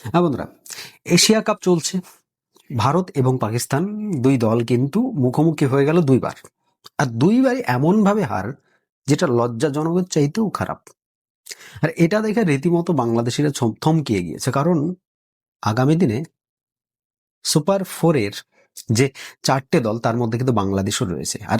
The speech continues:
আগামী দিনে ভারত এবং বাংলাদেশের মধ্যে কিন্তু মুখোমুখি হতে চলেছে। এবার প্রবলেমটা দেখুন, যদি ভারত পাকিস্তানের কাছে হেরে যেত, তাহলে হতে পারতো যে পাকিস্তানকে হারানো বাংলাদেশের কাছে সহজ, কারণ এরা আগে পাকিস্তানে গিয়ে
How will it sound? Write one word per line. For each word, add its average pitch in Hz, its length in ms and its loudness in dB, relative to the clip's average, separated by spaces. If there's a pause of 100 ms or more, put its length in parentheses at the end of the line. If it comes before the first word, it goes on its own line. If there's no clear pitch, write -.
আগামী 143 300 0
দিনে 196 140 0
ভারত 143 400 -2
এবং 143 320 0
বাংলাদেশের 117 460 0
মধ্যে 131 260 0
কিন্তু 170 300 -2 (340)
মুখোমুখি 117 360 2
হতে 139 240 0
চলেছে। 87 380 -8 (800)
এবার 175 200 2
প্রবলেমটা 151 440 -2
দেখুন, 139 300 0
যদি 147 220 4
ভারত 127 380 -2
পাকিস্তানের 135 440 -2
কাছে 139 180 -2 (120)
হেরে 127 200 2
যেত, 107 300 -6 (540)
তাহলে 165 240 0
হতে 165 200 0
পারতো 185 400 0 (760)
যে 139 140 -2
পাকিস্তানকে 147 540 -2
হারানো 117 280 0
বাংলাদেশের 107 500 -2
কাছে 123 200 -2
সহজ, 107 400 -4 (420)
কারণ 247 200 -2
এরা 160 260 0
আগে 143 220 2
পাকিস্তানে 139 440 0
গিয়ে 135 540 2